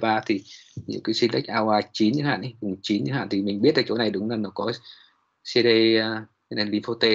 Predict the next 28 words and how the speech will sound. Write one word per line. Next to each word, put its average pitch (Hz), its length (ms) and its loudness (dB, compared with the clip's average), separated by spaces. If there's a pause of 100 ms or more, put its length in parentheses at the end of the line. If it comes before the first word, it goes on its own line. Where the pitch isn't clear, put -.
thì 113 80 -6
mình 104 160 -6
biết 139 140 -4 (1200)
trong 120 200 0
cái 143 100 -6
bộc 123 140 -2
lộ 113 180 -4
gene 120 180 -2
nó 107 120 -4 (280)
bộc 113 140 -2
lộ 110 180 -4
đúng 117 260 -8
khá 139 160 -4
là, 143 80 -4
em 127 140 -6
thấy 110 160 -8
khá 131 120 -8
là 135 100 -4
đúng. 110 200 -8
Ví 147 120 -10
dụ 123 60 -8
đây 113 200 -4
là 110 140 -4
C - 40 -8
D 110 160 -2 (100)
tám 101 240 -4
luôn 123 140 -6
này, 104 100 -12